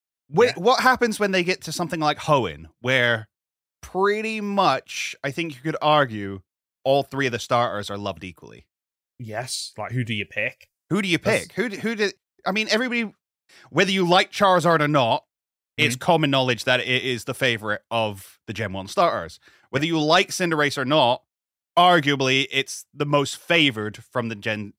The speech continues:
Speaker 1: eight
Speaker 2: Mm-hmm.
Speaker 1: starters. Greninja is obviously the best of Gen six, but Gen three,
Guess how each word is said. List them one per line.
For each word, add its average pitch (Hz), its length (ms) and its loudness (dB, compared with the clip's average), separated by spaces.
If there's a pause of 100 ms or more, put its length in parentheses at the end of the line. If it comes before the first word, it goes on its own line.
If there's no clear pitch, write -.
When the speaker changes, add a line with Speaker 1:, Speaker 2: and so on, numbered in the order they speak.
Speaker 1:
eight 107 180 -6
Speaker 2:
Mm-hmm. - 20 -14
Speaker 1:
starters. 120 520 -6 (500)
Greninja 160 320 0 (100)
is 135 260 -8
obviously 139 580 -2
the 107 100 -8
best - 380 -6 (100)
of 104 600 -6
Gen 101 260 -8
six, - 420 -6 (600)
but 165 120 -6
Gen 214 240 -2
three, 214 640 -8